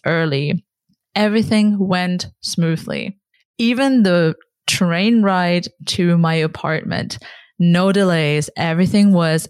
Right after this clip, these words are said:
as smooth as can be. And I was like, "What the hell?" That's the universe literally showing me how good it gets. I, and I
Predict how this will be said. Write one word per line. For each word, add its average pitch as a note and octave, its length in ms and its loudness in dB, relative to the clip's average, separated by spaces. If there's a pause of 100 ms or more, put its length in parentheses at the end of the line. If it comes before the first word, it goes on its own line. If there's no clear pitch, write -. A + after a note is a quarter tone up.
as E3 220 0
smooth E3 440 0
as D#3 260 -4
can D#3+ 320 -2
be. D#3 320 -6 (920)
And F#3+ 120 2
I A3 40 2
was A#3 120 -4
like, G3 180 -2
"What G3 220 -4
the A#3+ 100 -2
hell?" F#3 540 -4 (360)
That's G3 280 -4
the C#4 120 -2
universe G#3 460 0
literally G3 640 -2 (120)
showing F3+ 500 0
me D4 320 -2 (340)
how F#3 340 -2
good E3 240 -2
it D#3 160 -4
gets. - 520 -12 (680)
I, G#3+ 220 0
and A#3 160 0
I A#3+ 80 0